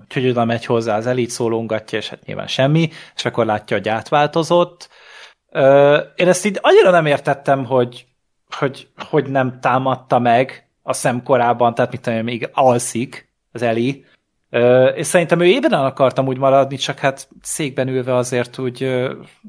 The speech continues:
azért könnyen el tud nyomni az álom. És, ö, és hogy persze nem tudott róla, mert hogy a szem nem hall. Tehát nem hallja például az Elinek a szuszogását, vagy bármit, és emiatt így nem is kezd el nézelődni. Tehát azért így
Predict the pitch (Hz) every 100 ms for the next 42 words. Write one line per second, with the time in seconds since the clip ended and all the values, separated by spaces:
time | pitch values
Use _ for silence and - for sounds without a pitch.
0 | - 135 - 131 220 143 80 - - -
1 | 82 82 87 90 85 104 139 151 - -
2 | - - - _ _ _ 135 131 131 131
3 | - - 139 131 131 131 131 131 135 -
4 | _ _ _ _ - 143 - 180 - 226
5 | 220 135 - 127 127 135 123 123 - 120
6 | 120 120 127 123 - 123 - 131 - 139
7 | 139 139 131 151 117 - - _ 123 180
8 | 147 110 101 104 107 104 104 113 113 113
9 | 110 110 131 - - 95 - - - 107
10 | 110 98 113 107 120 143 151 - - -
11 | - _ 135 - 139 135 - 139 139 _
12 | _ _ _ _ _ _ _ _ 127 117
13 | - 123 123 120 120 101 98 90 - -
14 | - 98 101 104 101 113 107 -